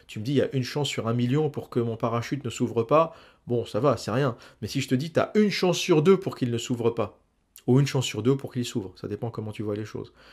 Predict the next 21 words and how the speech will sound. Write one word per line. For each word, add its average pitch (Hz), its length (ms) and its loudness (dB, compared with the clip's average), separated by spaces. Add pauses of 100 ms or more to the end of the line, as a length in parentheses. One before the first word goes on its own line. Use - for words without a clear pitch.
(240)
Ben, 101 120 -2
personne 135 360 2
ne 156 100 6
saute, 196 300 4
c'est 139 220 0
énorme, 175 340 6
cinquante 135 320 -2
pour 139 140 0
cent 139 140 2
de 135 40 4
risque. 131 320 2 (440)
Eh 127 80 0
bien, 151 140 4
le 147 60 2
mariage, 156 440 4
c'est 120 60 0
cinquante 190 300 -2
pour - 140 -8
cent 127 120 -4
de 107 60 -2
risque, - 320 -4